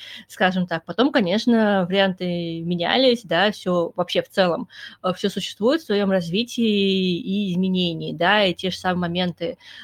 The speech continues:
опоры, да, на какие-то сельскохозяйственные традиции, которые играли огромную роль в выживании общества в древности,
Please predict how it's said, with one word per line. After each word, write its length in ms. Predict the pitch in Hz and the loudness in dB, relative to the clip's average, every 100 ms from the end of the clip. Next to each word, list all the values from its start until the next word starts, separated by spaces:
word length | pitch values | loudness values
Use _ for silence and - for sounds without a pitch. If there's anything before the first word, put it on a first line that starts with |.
| - | -4
опоры, 600 | 208 - 220 214 196 190 170 | -4 2 4 6 4 2 2
да, 200 | 190 233 | 4 4
на 100 | 214 | 2
какие-то 520 | 170 - 190 - 175 | -2 -6 -6 -2 -4
сельскохозяйственные 1000 | - 202 - - 170 170 269 320 254 254 | 0 -2 -2 -8 -4 2 4 4 2 4
традиции, 560 | 247 226 214 240 226 226 | 4 4 4 0 0 -2
которые 800 | 214 202 214 202 202 202 190 190 | -2 0 0 2 2 2 0 -2
играли 400 | 180 208 202 185 | -2 0 0 0
огромную 1120 | - 180 190 196 180 180 175 165 120 - - | -2 -2 0 0 2 0 -2 -4 -6 -10 -10
роль 420 | 180 180 185 170 165 | -4 0 2 2 0
в 60 | |
выживании 560 | 180 175 202 190 180 175 | -2 2 4 4 4 -2
общества 840 | 185 180 - - - 175 170 175 175 | -2 -2 -2 -12 -12 -6 -4 -4 -4
в 40 | |
древности, 680 | 180 240 294 277 - 254 254 | 0 0 0 -2 -2 -2 -2